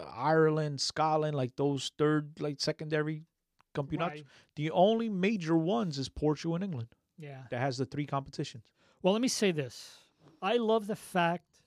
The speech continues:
Speaker 2: I've always been a big fan of the Taça Liga 'cause it's more football. And I think it's genius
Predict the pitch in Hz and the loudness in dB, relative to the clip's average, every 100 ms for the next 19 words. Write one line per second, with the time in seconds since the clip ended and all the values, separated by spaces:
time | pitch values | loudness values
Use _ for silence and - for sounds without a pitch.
0 | - 170 196 214 151 185 180 185 - 180 | -10 -6 -2 -2 -4 -8 -6 -8 -6 -8
1 | 180 - 180 - 170 180 165 131 135 - | -8 -8 -12 -8 -6 -6 -8 -14 -14 -12
2 | 156 - 156 - 170 170 _ _ _ _ | -12 -8 -10 -6 -8 -10 _ _ _ _
3 | _ _ 170 190 226 202 - - 185 208 | _ _ -6 -4 -4 -8 -10 -10 -8 -6
4 | 165 131 - - - | -6 -8 -16 -20 -20